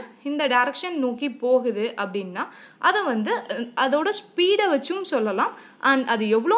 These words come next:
தூரத்துல அந்த நேரத்துல அந்த இடத்துக்கு ரீச் ஆகும் அப்படி அப்படின்ற விஷயமும் அங்க தேவைப்படுது இல்லையா?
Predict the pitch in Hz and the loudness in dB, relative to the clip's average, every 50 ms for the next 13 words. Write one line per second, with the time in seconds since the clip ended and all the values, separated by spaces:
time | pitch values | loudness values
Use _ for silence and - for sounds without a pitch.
0 | 466 330 339 349 370 392 392 392 370 381 427 415 - 277 277 262 262 247 254 262 | 4 4 4 2 2 0 0 0 0 0 2 2 2 2 2 2 2 2 2 2
1 | 285 311 254 233 294 311 415 466 466 - - 277 277 269 262 247 240 254 247 320 | 2 0 0 -2 0 0 0 0 -2 -2 -2 0 2 4 4 2 2 0 0 -2
2 | 285 285 240 269 285 262 277 302 254 226 - 247 233 240 - 214 196 220 220 220 | -2 0 0 0 0 0 0 -2 -2 -2 -2 -4 -4 -4 -4 -6 -4 -4 -2 -2
3 | 254 262 233 226 - - 254 233 214 269 370 - - 226 214 202 208 - 214 208 | 0 0 0 -2 -2 -4 -4 -2 -2 -4 -4 -4 -4 -4 -4 -6 -4 -4 -2 -2
4 | 208 208 202 196 190 185 175 190 190 202 254 | -2 -2 -2 -4 -6 -6 -6 -6 -6 -4 -4